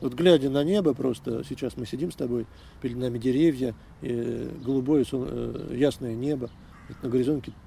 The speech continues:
горизонте тучки. И, м, я чувствую в себе, э,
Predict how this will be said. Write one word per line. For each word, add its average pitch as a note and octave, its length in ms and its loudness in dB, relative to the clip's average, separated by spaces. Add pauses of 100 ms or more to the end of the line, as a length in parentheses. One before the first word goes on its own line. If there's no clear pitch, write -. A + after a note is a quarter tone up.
(140)
горизонте C3 420 0
тучки. - 440 -6 (400)
И, C#3+ 300 2 (640)
м, A#2 380 -8
я D3+ 100 4
чувствую A3 320 2
в - 40 -4
себе, E3 300 4 (640)
э, A#2 680 -6